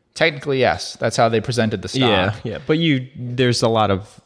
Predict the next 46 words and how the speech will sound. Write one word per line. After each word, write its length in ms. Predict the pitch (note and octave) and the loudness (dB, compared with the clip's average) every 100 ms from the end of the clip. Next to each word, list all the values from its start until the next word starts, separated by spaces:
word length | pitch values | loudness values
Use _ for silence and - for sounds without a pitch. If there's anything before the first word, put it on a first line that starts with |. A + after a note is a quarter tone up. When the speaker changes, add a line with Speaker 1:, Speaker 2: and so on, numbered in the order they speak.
| _ _ | _ _
Speaker 2:
work 360 | A2+ A2 G#2+ - | -2 2 2 2
that 220 | G#2+ - | -2 0
you 60 | G2+ | -4
put 300 | - G#2+ G2+ | 0 2 4
in 220 | G2 G2 | 4 2
to 60 | |
be 80 | G2 | 2
able 140 | F#2 F2+ | 2 2
to 60 | |
recognize 640 | F#2 F#2 - - F#2+ - | 2 0 -2 -6 -8 -8
that 100 | - | -8
is 80 | - | -6
what 80 | - | 0
you're 100 | C#3+ | 0
Speaker 1:
Yeah, 60 | F2 | 2
Speaker 2:
saying. 140 | - | 2
Speaker 1:
'cause, 120 | E3 | 2
like, 160 | F3 E3 | 2 2
what 100 | F3 | 0
Speaker 2:
Yeah. 60 | |
Speaker 1:
I 20 | E3 | 2
mean 200 | F3+ D3+ | 0 0
is 160 | B2+ | 0
Variety 400 | B2 C#3 D3 D3+ | 2 4 4 2
and 60 | C3 | 2
American 260 | A#2+ A#2 G#2+ | 2 2 2
Banker 260 | A#2 A2+ | 0 0
and 80 | G#2+ | -2
stuff 200 | A#2 G#2 | -2 0
don't 200 | A2+ A2 | 0 0
say, 200 | A2+ G#2 | 0 0
"Here's 320 | G2+ C3 A2+ | 0 -2 0
a 80 | G#2+ | -2
great 500 | G2 A2 - A#2+ G2 | -4 -12 -4 -2 -2
stock." 540 | - G#2+ F2 - - - - _ _ - | -2 0 0 -2 -10 -20 -20 _ _ 0
Speaker 2:
Sure. 260 | B2 G2+ - | 0 0 -2
Speaker 1:
You 100 | D#3 | 2
Speaker 2:
Yeah, 60 | |
Speaker 1:
know, 240 | C3+ B2 A#2+ | 2 2 2
Speaker 2:
yeah. 180 | C3 G#2 | 2 2
Speaker 1:
they, 220 | D3 C#3+ | 2 2
they 200 | C3 C#3 | 2 2
don't, 380 | D3 C#3+ B2+ - | 4 4 2 2
they 80 | C3 | 2
don't 160 | C3+ B2+ | 4 4
say, 400 | C3 A#2+ A#2 | 4 4 2